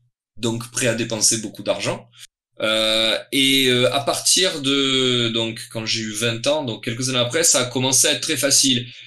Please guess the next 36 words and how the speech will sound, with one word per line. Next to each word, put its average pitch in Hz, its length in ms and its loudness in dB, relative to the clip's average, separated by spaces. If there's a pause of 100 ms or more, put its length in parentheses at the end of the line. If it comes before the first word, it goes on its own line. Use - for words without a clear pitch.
(220)
Et 127 120 2
pourquoi 196 340 2
aussi 190 420 4
nous 185 80 0
on 185 180 2
arrivait 151 300 2
à 156 60 2
les 143 100 -2
trouver, 143 340 0
c'est - 200 2
parce 139 280 2
que 131 360 0
en 127 140 0
France, 208 680 0
euh, 123 340 2
dans 123 300 0
ces 127 400 4
années-là, 131 640 0
donc, 120 460 -6
euh, 110 340 0
fin 135 320 2
des 131 200 2
années, 123 240 0
milieu 139 300 0
des 139 100 -2
années 135 160 0
quatre-vingt-dix, 127 760 0 (280)
tu 143 100 -2
commençais 214 440 2
à 254 80 0
avoir, 226 200 0
tu - 80 2
sais, 233 160 4
les 190 120 2
salons 175 420 4
spécialisés. 165 960 2